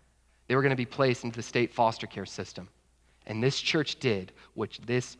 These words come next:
church does. Fought to live in truth out of a love for God. They embraced those kiddos.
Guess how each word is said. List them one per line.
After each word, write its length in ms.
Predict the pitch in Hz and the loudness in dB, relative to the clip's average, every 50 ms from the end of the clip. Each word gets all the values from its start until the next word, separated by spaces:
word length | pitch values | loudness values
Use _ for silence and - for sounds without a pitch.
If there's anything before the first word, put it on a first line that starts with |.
| _ _ _ - | _ _ _ -8
church 420 | - - - 110 104 - - - - _ _ _ _ _ - | -6 -2 0 0 -2 -2 -4 -12 -14 _ _ _ _ _ 0
does. 420 | 113 95 80 71 90 - - - _ _ _ _ _ _ _ _ _ _ _ _ _ - | 2 2 2 0 -6 -14 -18 -20 _ _ _ _ _ _ _ _ _ _ _ _ _ -8
Fought 440 | - - 147 139 151 - - - - | 0 4 6 8 6 6 4 -2 -6
to 300 | - 135 117 98 90 90 - _ _ _ _ _ _ _ _ _ _ _ _ _ _ _ _ - | 0 0 0 0 0 -4 -12 _ _ _ _ _ _ _ _ _ _ _ _ _ _ _ _ -14
live 500 | - 104 117 117 131 143 143 139 - - _ _ _ _ _ _ - | -8 -4 -2 -2 -2 -2 -4 -6 -12 -20 _ _ _ _ _ _ -8
in 320 | 120 120 113 113 113 113 - _ _ _ - | -4 -4 -2 -4 -4 -8 -12 _ _ _ -6
truth 420 | - - - 110 101 101 98 95 _ - _ _ _ _ _ _ _ _ _ _ _ - | -6 -4 -4 -4 -4 -4 -6 -8 _ -20 _ _ _ _ _ _ _ _ _ _ _ -2
out 140 | - 110 107 | 0 0 0
of 80 | 101 | 0
a 40 | 101 | -4
love 460 | 98 98 104 104 113 113 113 113 - - _ _ _ _ _ _ _ _ | -4 -2 2 2 2 2 0 -4 -12 -20 _ _ _ _ _ _ _ _
for 140 | - - 98 | -16 -14 -10
God. 340 | 95 101 92 90 90 87 - _ _ _ _ _ _ _ _ _ _ _ _ _ _ _ _ | -8 -6 -6 -6 -8 -12 -18 _ _ _ _ _ _ _ _ _ _ _ _ _ _ _ _
They 100 | - 113 | -6 -6
embraced 380 | 113 110 101 127 123 117 - - | -4 -2 0 0 0 0 -2 -6
those 180 | 113 110 - - | -10 -12 -12 -12
kiddos. 420 | - 101 95 92 90 - - | -12 -10 -10 -10 -12 -12 -16